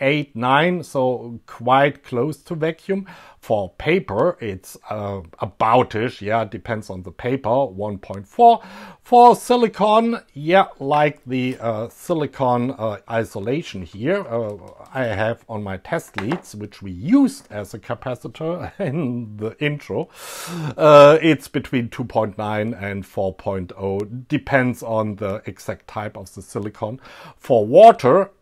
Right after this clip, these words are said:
at twenty degrees C, it's eighty. Yeah, that's enormous. For, uh, diesel fuel, it's only, uh, aboutish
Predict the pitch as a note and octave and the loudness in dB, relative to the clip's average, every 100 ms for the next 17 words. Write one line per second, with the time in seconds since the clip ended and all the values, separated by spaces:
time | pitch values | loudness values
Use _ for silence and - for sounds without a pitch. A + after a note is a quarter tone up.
0 | _ C3+ B2 - _ - C3+ C#3 C#3 G#2 | _ -2 -2 -2 _ -6 0 0 0 -10
1 | G#2 G2 G2+ G#2 G2+ - A2+ B2 D#3 - | -10 -8 -8 -6 -8 -10 -8 -6 -8 -12
2 | - C3+ C#3 - - - D#3 E3 F3+ F#3+ | -6 0 0 -2 -14 -10 2 8 8 8
3 | - E3 D#3+ D3 B2+ F2+ - _ G2+ B2 | 2 0 2 4 2 -2 -12 _ -4 -2
4 | D3+ G2 C3 D#3+ - G#2+ F#2+ G#2 D3+ F#2 | -2 -2 -4 -6 -12 -12 -6 0 0 0
5 | C3 E3 - - _ _ _ - - - | -8 -10 -18 -20 _ _ _ -20 -20 0
6 | C3+ C#3 D3 A#2 G#2 C3+ A#3+ B3 - A#2 | 6 6 6 2 2 -2 -2 -2 -6 -4
7 | A#2 F#3 G3 C#3+ - C#3 B2 C3+ B2+ B2+ | -4 -4 -6 -8 -8 -8 -4 -2 0 -2
8 | C3 A2 G#2+ G#2+ G2 - _ _ _ - | -2 -4 -4 -6 -8 -16 _ _ _ -20
9 | F#2+ - A2+ A#2 - G#2 A2 | -8 -2 2 2 0 -8 -10